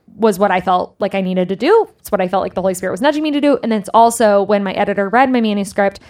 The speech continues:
you know, she just kind of said, "I feel like there's something missing. And I, I just wanna remind you that your only job is to tell the truth and the whole truth. And I will help you, like, uh, discern it and make it more appropriate and,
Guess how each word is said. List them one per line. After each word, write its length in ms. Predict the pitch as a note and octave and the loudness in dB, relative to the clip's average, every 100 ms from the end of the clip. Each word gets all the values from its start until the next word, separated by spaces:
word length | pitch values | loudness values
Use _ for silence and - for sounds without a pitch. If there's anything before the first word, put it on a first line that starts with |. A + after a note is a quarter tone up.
| _ _ - | _ _ -6
you 80 | A3 | -2
know, 40 | |
she 140 | G3 G3 | -2 -2
just 160 | G3 | -4
kind 140 | G#3 G3 | -4 -4
of 80 | F#3 | -2
said, 220 | F#3+ F3+ | 0 0
"I 40 | |
feel 140 | F#3 G#4+ | -2 -4
like 80 | A#4 | -2
there's 140 | B4 | -4
something 300 | G4+ F4+ C4+ | -4 -4 -2
missing. 480 | G#3+ G#3+ C4 C4+ C#4+ | 0 -2 -2 -2 -4
And 200 | - G3+ | -4 -4
I, 320 | G3+ G3+ - _ _ - | -2 -4 -6 _ _ -4
I 60 | G#3+ | -4
just 160 | B3+ | 0
wanna 180 | F4+ E4 | 0 2
remind 360 | A#3+ G#3+ F#3+ G3+ | 2 2 0 0
you 80 | A3+ | 0
that 140 | A#3 | 0
your 180 | G3 - | -2 -4
only 300 | G#3+ A3 C#4 | -2 0 0
job 240 | A3 F3+ G3 | 0 0 0
is 100 | G3 | -4
to 80 | |
tell 220 | - F#3 F#3+ | -6 -2 -2
the 80 | |
truth 260 | G3 G3+ G3+ | -2 -4 -4
and 140 | G3 | -6
the 40 | D#3+ | -10
whole 220 | - G3 | -8 -8
truth. 320 | - D#4 E4 - | -2 -4 -4 -4
And 140 | G#3+ - | -4 0
I 200 | G3+ G#3 | 0 2
will 100 | G#3 | 0
help 220 | G3 F#3 | 0 -2
you, 140 | G3 F#3+ | -2 -2
like, 240 | - - _ _ _ _ _ | -4 -8 _ _ _ _ _
uh, 260 | - G3 G3+ | -2 0 0
discern 380 | G#3+ A#3 E4+ E4+ | -2 0 2 2
it 180 | E4 D#4 | 2 2
and 100 | A3 | 0
make 120 | G#3+ G#3+ | -2 -2
it 100 | G#3 | -4
more 140 | F#3+ | -4
appropriate 680 | G3 - D4 C#4+ C4+ B3+ A#3 | -2 2 2 2 4 4 4
and, 320 | G3+ G3+ G3 | 0 -6 -8